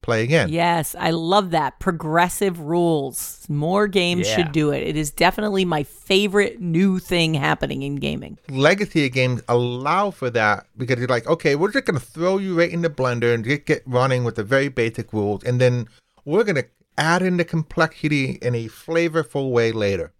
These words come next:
Speaker 3: And I'll throw in, because in a more general sense on legacy games, you're investing in something. It's like building a character in Dungeons and Dragons. You're kind of investing in it. And legacy is the same feeling to it.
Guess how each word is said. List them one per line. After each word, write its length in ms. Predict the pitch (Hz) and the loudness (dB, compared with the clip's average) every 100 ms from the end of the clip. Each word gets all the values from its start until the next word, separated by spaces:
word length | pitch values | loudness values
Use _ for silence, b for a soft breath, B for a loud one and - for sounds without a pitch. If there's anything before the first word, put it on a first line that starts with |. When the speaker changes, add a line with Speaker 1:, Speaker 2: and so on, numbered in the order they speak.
| _ | _
Speaker 3:
And 220 | 175 170 | -2 -2
I'll 220 | 170 185 214 | 0 0 -2
throw 340 | - 226 196 | -4 -2 0
in, 280 | 190 180 151 | 0 -2 -4
because 380 | 151 131 151 127 - | -8 0 0 -2 -10
in 220 | 165 135 | -2 0
a 60 | 131 | 0
more 200 | 143 127 | 0 0
general 320 | 208 240 226 | 0 0 -2
sense 320 | - 156 - | -2 -2 0
on 140 | 127 | -2
legacy 320 | 123 127 123 131 | 0 0 -4 -2
games, 380 | 127 127 123 - _ | 0 0 -2 -8 _
you're 160 | 143 170 | 0 0
investing 720 | 170 139 190 196 - 208 170 | 0 -2 0 0 0 0 0
in 160 | 156 180 | 0 0
something. 400 | - 117 107 107 | 0 -2 -2 -4
It's 140 | 107 | 2
like 160 | 156 123 | 0 2
building 320 | 165 185 180 | -2 0 -2
a 60 | 139 | -4
character 560 | - 151 160 - 120 | -2 0 0 -2 -2
in 100 | 113 | 0
Dungeons 420 | 113 127 120 120 | 2 0 0 -2
and 120 | 104 107 | -4 0
Dragons. 500 | 127 165 95 82 104 | 2 2 -2 -8 -12
You're 80 | |
kind 180 | 113 139 | -6 -4
of 80 | 131 | -2
investing 920 | 131 117 139 - 151 131 120 113 101 _ _ _ | -2 0 -2 -2 -2 0 0 -4 -10 _ _ _
in 240 | 147 170 | -4 -2
it. 280 | 151 76 - _ b b | -2 -6 -16 _ b b
And 420 | 160 160 156 147 | -2 0 -2 -4
legacy 600 | 156 165 165 - 147 131 - | 0 0 0 -4 -4 -6 -6
is 220 | 156 127 | -6 -4
the 80 | 139 | -2
same 280 | - 151 139 | 0 0 -2
feeling 560 | - 170 170 101 78 | -2 0 0 -2 -6
to 240 | - 135 85 | -6 -6 -6
it. 160 | 69 | -10